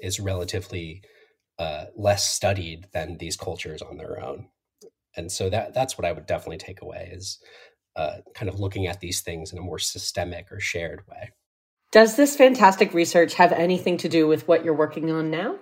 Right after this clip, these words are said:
Speaker 2: Can you give us a preview?
Speaker 1: Yes, it does. And I allude, I allude to it at the very end of the article. Essentially, th-, this work came, uh, almost out of left field for me. I, I was, I, I primarily look at a generation later.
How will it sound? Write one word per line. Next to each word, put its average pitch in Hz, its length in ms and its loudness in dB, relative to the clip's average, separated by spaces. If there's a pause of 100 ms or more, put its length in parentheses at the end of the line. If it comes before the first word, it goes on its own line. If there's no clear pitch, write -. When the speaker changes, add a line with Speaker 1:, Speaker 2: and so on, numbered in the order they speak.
Speaker 2:
Can 190 160 -2
you 160 60 -2
give 160 100 -2
us - 140 -2
a 165 40 0
preview? 226 400 -2 (440)
Speaker 1:
Yes, 123 480 6
it 107 120 -4
does. 95 520 2
And 113 220 2
I 110 100 4
allude, 123 480 0 (340)
I 123 160 2
allude 135 340 4
to - 120 -4
it 104 100 -4
at 98 60 -6
the - 80 -12
very 92 280 -2
end 95 200 -2
of 92 100 -12
the 87 60 -10
article. 85 560 -6 (320)
Essentially, 98 800 0
th-, 190 240 4
this - 400 4
work 135 580 2
came, 107 640 0 (500)
uh, 104 380 6
almost 269 360 10
out 131 120 2
of 101 100 -4
left 104 260 2
field 117 360 -2
for 104 160 -4
me. 92 220 0
I, 101 320 4 (120)
I 107 200 4
was, 98 580 -2 (240)
I, 131 160 4 (100)
I 120 140 6
primarily 143 880 2
look 117 280 0
at 104 120 0
a 98 80 0
generation 95 640 0
later. 85 500 -6